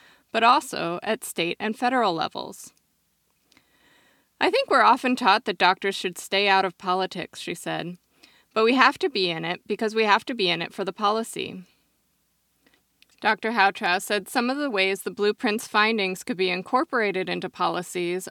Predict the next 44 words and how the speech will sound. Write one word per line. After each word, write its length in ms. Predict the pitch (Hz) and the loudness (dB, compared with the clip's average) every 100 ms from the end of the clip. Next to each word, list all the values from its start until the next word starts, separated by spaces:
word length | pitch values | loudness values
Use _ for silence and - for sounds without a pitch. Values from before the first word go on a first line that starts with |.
| - | -2
are 140 | 220 | 0
by 160 | 208 226 | 2 2
expanding 760 | 233 - - 226 240 269 294 | 0 -2 -4 0 2 2 2
Medicaid 460 | 208 196 202 233 226 | 2 2 0 0 2
access 720 | 170 170 - 160 165 - - - | 2 0 -8 -6 -6 -10 -20 -6
and 120 | 220 208 | -4 2
advocating 680 | 220 226 254 240 185 180 | 4 4 0 -2 -4 -4
for 200 | 202 208 - - | -4 -6 -6 -10
th-, 140 | - - | -10 2
other 240 | 254 262 262 | 4 4 -4
things 400 | 165 160 180 - | -6 -6 -8 -6
that 200 | 190 - | -8 -6
sisha 340 | 180 - 180 | -8 -6 -4
need. 500 | 202 247 175 156 175 _ _ _ _ _ _ _ - _ - | -2 -2 -2 -4 -10 _ _ _ _ _ _ _ -20 _ -2
"Even 320 | 240 254 269 | 0 2 2
though 220 | 208 196 | 4 4
it 140 | 202 | 2
can 180 | 254 202 | 0 -4
feel 360 | - 202 202 202 | -2 0 2 4
like 220 | 185 180 | 4 4
a 60 | 175 | 0
monstrosity 960 | 175 180 180 - 196 196 - 208 185 | 0 0 -2 0 4 4 4 -2 0
of 80 | 170 | 0
a 60 | 175 | 0
healthcare 560 | 190 196 - 190 165 | 4 2 2 -4 -4
system, 640 | - 170 - 175 165 165 - | -4 -8 -6 -6 -4 -6 -8
there 260 | 214 214 202 | 0 2 6
are 220 | 226 330 | 6 4
things 380 | - 185 185 196 | 0 -2 -2 -2
that 100 | 202 | 0
we 120 | 202 | 2
can 200 | 247 214 | 2 2
do 160 | 190 | 2
to 80 | 190 | 2
help 340 | 202 247 262 - | 2 2 2 0
families 480 | 180 180 180 202 | 0 0 0 -2
of 140 | 208 - | -4 -4
children 400 | 202 180 196 196 | -4 -2 0 0
and 140 | 208 | 0
youth 240 | 175 175 185 | -2 -4 -6
with 100 | 180 | -8
special 380 | - 175 175 | -4 -4 -4
healthcare 520 | 185 214 - - 185 170 | 0 0 0 -4 -4 -2
needs 380 | 170 165 - | -4 -6 -10